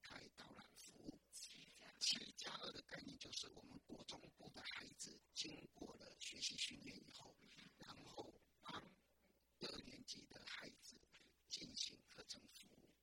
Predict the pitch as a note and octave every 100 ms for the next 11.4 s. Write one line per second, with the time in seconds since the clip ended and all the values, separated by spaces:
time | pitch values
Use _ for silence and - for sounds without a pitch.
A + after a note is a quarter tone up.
0 | - - - - - - - - - -
1 | - - - - - - - - - -
2 | - - - - - - - - - -
3 | - - - - - - - - - -
4 | - - - - - - - - - -
5 | - - - - - - - - - -
6 | - - - - - - - - - -
7 | - - - - - - - - - -
8 | - - - - - - - - - -
9 | - - - - - - - - - -
10 | - - - - - - - - - -
11 | - - -